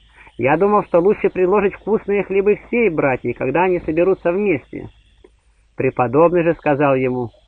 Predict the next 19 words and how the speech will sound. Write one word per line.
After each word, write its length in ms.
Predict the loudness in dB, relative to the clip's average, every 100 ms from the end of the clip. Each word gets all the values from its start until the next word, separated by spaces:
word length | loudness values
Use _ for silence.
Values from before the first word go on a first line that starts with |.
| _ _ -20 -20 _
«Лучше 580 | -6 0 4 2 2 -2
было 300 | 2 2 2
бы 120 | 0
тебе 360 | 0 2 4 2
не 140 | 2
заботиться 760 | 2 0 2 0 2 -2 -2 0
о 60 | 0
наступающем 1000 | -2 -4 -2 2 2 2 0 -4 -4
дне, 400 | -2 2 2 2 -2
а 160 | -4 -2
делать 480 | 2 2 2 -2 -2
по 100 | 0
моему 380 | 2 2 0
приказанию. 880 | 0 -2 0 0 2 2 2 -2 -6 -10 _ _ _ _ _ _ 0
Ведь 260 | 0 2
Господь 460 | 0 -2 0 2 2 0
всегда 480 | -2 4 4 6
о 40 | 4
нас 260 | 2 2